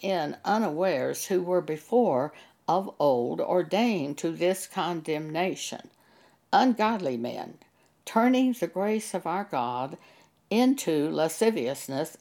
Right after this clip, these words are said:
and denying the only Lord God and our Lord Jesus Christ." They deny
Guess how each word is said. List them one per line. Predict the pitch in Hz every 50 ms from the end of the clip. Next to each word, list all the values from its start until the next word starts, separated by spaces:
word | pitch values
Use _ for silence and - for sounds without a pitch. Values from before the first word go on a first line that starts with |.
| _
and | - 170 156 147 139
denying | 151 147 143 139 160 196 262 339 370 180 - 139 139 127
the | 120 127 143 143 - -
only | 170 185 214 214 214 214 202 220
Lord | 185 160 160 170 175 175 175 180 175 -
God | 151 151 139 127 120 117 120 151 - - _ - - _ _ _ _ _ _ _ _ _ _ - - _ _ _ _ _ _ _ -
and | 180 208 240 247 240 233 220 - -
our | 170 170 165
Lord | 170 175 165 160 165 160
Jesus | - 170 170 160 - 170 170 -
Christ." | - - - 311 320 - - - - - - -
They | - 165 180
deny | 175 180 175 165 160 165 185 208 269 330 339 269 202 165 185